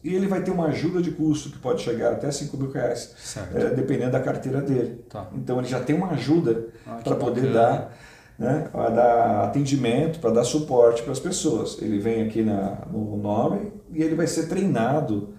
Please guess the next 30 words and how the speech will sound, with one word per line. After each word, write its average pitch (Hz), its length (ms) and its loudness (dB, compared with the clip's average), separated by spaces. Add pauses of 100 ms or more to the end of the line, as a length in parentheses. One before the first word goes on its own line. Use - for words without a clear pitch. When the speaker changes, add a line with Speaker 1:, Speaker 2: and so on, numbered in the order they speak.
Speaker 2:
Tá. 98 140 -12 (100)
Speaker 1:
ou 135 80 -10
seja, 107 280 -2
ele - 260 -4
ganha 127 320 0
uma 127 160 2
nova 139 260 0
profissão 135 720 -2
e 107 440 -2 (420)
pra 107 120 -4
ver 120 140 -4
como 127 140 -4
é 127 60 -2
que - 60 -8
funciona 127 380 -4
tudo 160 220 -2
isso. - 280 -6 (640)
E - 160 6
depois, 226 840 4 (100)
dependendo 120 440 0
da 117 100 4
carteira 110 420 0
dele, 151 420 0
ele 170 120 -2
também 196 260 0
pode 196 220 -2
ser 202 100 -2
um 208 140 2
correspondente 196 1120 0
Nori. - 340 -4